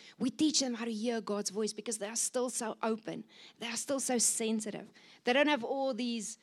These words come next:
fears and all these barriers that we've built up over the years. And I want to encourage you, if you are a parent in our church,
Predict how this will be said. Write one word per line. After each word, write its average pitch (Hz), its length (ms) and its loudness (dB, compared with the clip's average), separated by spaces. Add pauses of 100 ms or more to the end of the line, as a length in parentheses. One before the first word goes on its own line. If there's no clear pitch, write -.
(320)
fears 247 580 6
and 220 100 4
all 254 260 4
these 220 520 -2 (480)
barriers 254 540 2
that 208 180 -2
we've 240 240 2
built 220 260 4
up 196 200 -2
over 196 200 -2
the 190 80 -4
years. 190 540 -4 (2000)
And 254 160 8
I 285 100 8
want 302 200 8
to 302 40 8
encourage 302 500 8
you, 262 160 4
if 254 120 2
you 285 140 6
are 294 100 8
a 269 60 4
parent 277 460 4
in 254 120 -2
our 233 120 -4
church, - 680 -4